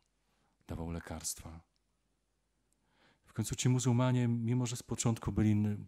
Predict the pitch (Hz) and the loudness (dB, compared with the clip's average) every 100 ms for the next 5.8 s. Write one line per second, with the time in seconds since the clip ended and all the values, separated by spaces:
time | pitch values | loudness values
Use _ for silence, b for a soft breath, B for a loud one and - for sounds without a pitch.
0 | - 107 107 107 101 101 101 101 98 - | -4 -2 0 2 2 2 2 2 0 0
1 | 92 101 98 98 B B B B B B | 2 2 2 0 B B B B B B
2 | - - 113 113 139 117 117 - 117 107 | -8 -2 -2 -2 -6 -4 -2 0 0 2
3 | 107 110 107 107 110 - 107 104 104 - | 2 2 0 0 -2 -2 -2 -2 -4 -2
4 | 104 92 101 - 90 87 - 98 - - | 0 2 0 -2 -6 -6 -4 -4 -4 -4
5 | 104 95 - 104 87 82 - 87 | -2 -2 -2 -2 -2 -6 -8 -8